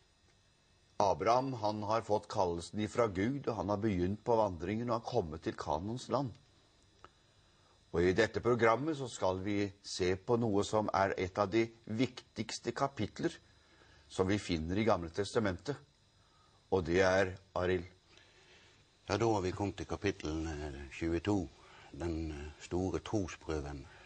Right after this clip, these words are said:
Speaker 2: eh, der, eh, Abraham hadde fått sønnen Isak, og der han får, eh, beskjed og åpenbaring fra Gud og ofre Isak.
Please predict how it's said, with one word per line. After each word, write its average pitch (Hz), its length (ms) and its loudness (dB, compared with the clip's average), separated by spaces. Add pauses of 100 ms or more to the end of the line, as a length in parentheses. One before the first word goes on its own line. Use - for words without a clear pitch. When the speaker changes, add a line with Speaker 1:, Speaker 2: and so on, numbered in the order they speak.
(200)
Speaker 2:
eh, 78 200 -14
der, 80 340 -6
eh, 76 260 -8 (100)
Abraham 76 360 0
hadde 73 140 -4
fått - 240 -4
sønnen 71 540 -2
Isak, 85 640 0 (520)
og 73 80 -6
der 78 60 0
han 76 120 -2
får, 78 280 0 (220)
eh, 69 340 -8 (120)
beskjed 80 360 2
og 73 140 0
åpenbaring 82 400 4
fra 82 100 -2
Gud 104 320 6
og 87 200 6 (440)
ofre - 380 2
Isak. - 480 -2